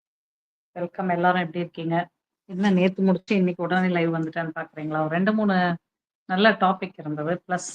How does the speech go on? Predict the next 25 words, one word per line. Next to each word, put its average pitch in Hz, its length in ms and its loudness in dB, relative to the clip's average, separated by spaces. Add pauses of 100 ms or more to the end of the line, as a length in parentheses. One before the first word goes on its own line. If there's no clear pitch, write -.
(340)
நம்ம 170 520 -2 (960)
வாங்க 180 280 0
வந்து 170 220 2
ஜாயின் 165 340 2
பண்ணிக்கோங்க, 160 340 -4
பேசலாம். 165 560 -4 (2500)
ஆம், 180 680 6 (760)
பர்வீன் 190 320 4
வாங்க, 175 420 2
வெல்கம். 180 480 -2 (1700)
நல்லா 170 260 2
இருக்கேன். 170 340 -2 (180)
நீங்க 175 240 -2
எப்படி 165 220 -4
இருக்கீங்க? 160 420 -6 (2500)
வாங்க 170 260 0
வந்து 165 240 2
ஜாயின் 170 300 0
பண்ணிக்கோங்க. 165 360 -8
ஒரு 165 180 -4
ஹாய் 165 320 -2
போடுங்க, 165 340 -6
ஒரு 165 200 -6
லைக் 170 180 -8
போடுங்க. 160 300 -8